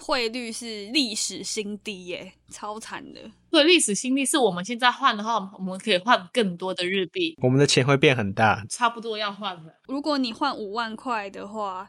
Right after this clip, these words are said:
Speaker 1: 可以赚六千块。
Speaker 2: 这额外多六千。
Speaker 1: 差很多耶，但也要可以去啊。
Speaker 2: 就先换啊，我们就可以用现在的汇率换给莉亚。
Speaker 3: 他要当下的，跟我们
Speaker 2: 对，用当下的。
Speaker 3: 所以他现在目前京都变成旅游为主，那所以现在没有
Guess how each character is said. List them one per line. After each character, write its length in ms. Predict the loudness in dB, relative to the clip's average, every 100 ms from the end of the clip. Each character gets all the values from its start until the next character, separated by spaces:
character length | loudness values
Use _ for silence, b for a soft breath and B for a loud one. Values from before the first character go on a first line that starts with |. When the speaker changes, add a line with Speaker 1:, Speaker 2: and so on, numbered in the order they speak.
| _
Speaker 1:
可 140 | -8 -6
以 60 | -6
赚 260 | -6 -4
六 180 | -4 -4
千 240 | -10 -14
块。 320 | -14 -14 -10 -4
Speaker 2:
这 60 | -2 2
额 140 | 4
外 200 | 8 6
多 240 | 4 -4 -4
六 200 | -6 -6
千。 320 | -8 -8 -8 -12 _ -16 -12
Speaker 1:
差 260 | -6 -4
很 160 | -4 -8
多 300 | -12 -10 -10
耶， 60 | -4
但 140 | -2 0
也 80 |
要 160 | 2 0
可 140 | 0
以 80 | -2
去 320 | -4 -6 -6
啊。 240 | -4 -6 -8 -6
Speaker 2:
就 120 | 0 0 4
先 100 | 4
换 320 | 6 6 6 4
啊， 500 | 2 2 0 -6 4
我 100 | 6
们 140 | 6 4
就 100 | 4
可 140 | 6
以 180 | 4 2
用 320 | -2 -2 -8
现 280 | -2 2 4
在 100 | 4
的 100 | 2
汇 260 | 4 6 6
率 120 | 4
换 400 | 0 0 0 -2
给 280 | -10 -10 -6
莉 120 | 2
亚。 140 | 4 2 -6 2
Speaker 3:
他 120 | 6
要 100 | 8
当 240 | 6 4
下 260 | 2 4 4
的， 100 | 2
跟 120 | -2 -4
我 80 |
们 80 | 2
Speaker 2:
对， 200 | 6 6
用 180 | 4 -2 -2
当 220 | -2 0
下 280 | 2 4 4
的。 260 | 0 -14 _ B B B
Speaker 3:
所 100 | 4
以 60 | 6
他 160 | 6
现 180 | 8 8
在 120 | 8
目 160 | 8 8
前 360 | 6 6 4 4
京 180 | 4 6
都 100 | 6
变 220 | 6 6
成 180 | 6 6
旅 140 | 4
游 140 | 6
为 120 | 4 4
主， 140 | 4
那 100 | 6
所 80 | 6
以 60 |
现 100 | 6
在 60 | 6
没 120 | 6
有 260 | 4 4